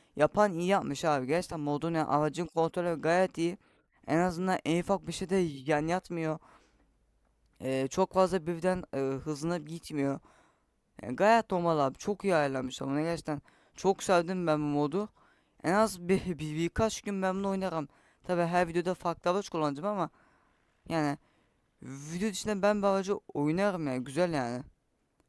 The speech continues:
Yüz otuz dört kilometre zaten a-, aracımız hızlı olduğu için hemen zaten gideriz yani.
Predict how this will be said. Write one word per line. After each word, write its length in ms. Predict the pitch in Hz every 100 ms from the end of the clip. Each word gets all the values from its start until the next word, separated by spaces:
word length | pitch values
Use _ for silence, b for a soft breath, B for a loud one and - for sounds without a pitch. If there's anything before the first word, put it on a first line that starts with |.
| _ _ _ _ _ _ _ _ _ _ _ _ _ _ _ _ _ _ _ _
Yüz 120 | 139 160
otuz 180 | -
dört 180 | 208 202
kilometre 260 | 185 185 214
zaten 200 | 214 208
a-, 180 | 135 -
aracımız 600 | 143 160 160 180 202 -
hızlı 200 | 170 160
olduğu 80 | 202
için 140 | 202 180
hemen 140 | 175
zaten 440 | 170 185 170 139
gideriz 400 | 143 180 202 156
yani. 300 | 143 139 170